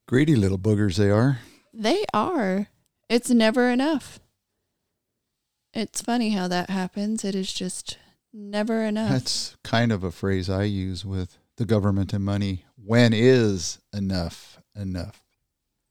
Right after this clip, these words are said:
Speaker 2: With them, never.
Speaker 1: What's that magic number? Do they want seventy-five percent of our income? Eighty, ninety, hundred percent?
Speaker 2: I think if they could take a hundred and fifty percent somehow, they would.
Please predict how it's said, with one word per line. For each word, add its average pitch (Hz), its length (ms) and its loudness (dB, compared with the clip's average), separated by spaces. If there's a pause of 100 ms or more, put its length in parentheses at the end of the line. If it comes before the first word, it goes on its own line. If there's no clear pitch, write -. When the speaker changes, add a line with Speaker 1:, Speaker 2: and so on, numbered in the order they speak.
Speaker 2:
With 185 160 -6
them, 233 240 0
never. 190 420 -4 (100)
Speaker 1:
What's 110 200 -2
that 110 180 2
magic 104 380 -2
number? 101 320 0
Do 92 100 -6
they 98 140 -4
want 98 240 -4 (220)
seventy-five 101 600 -2
percent 104 280 -4
of 98 60 -8
our 101 140 -2
income? 110 380 -4 (200)
Eighty, 104 380 -4 (140)
ninety, 110 460 -2 (120)
hundred 104 220 -4
percent? 123 400 -2 (120)
Speaker 2:
I 240 160 2
think 311 280 0
if 247 100 -2
they 208 160 2
could 214 160 -2
take 196 240 -2
a 190 100 0
hundred 202 320 0
and 214 140 -2
fifty 196 320 -4
percent 180 540 -4
somehow, 220 420 -2
they 220 160 -2
would. 196 260 -2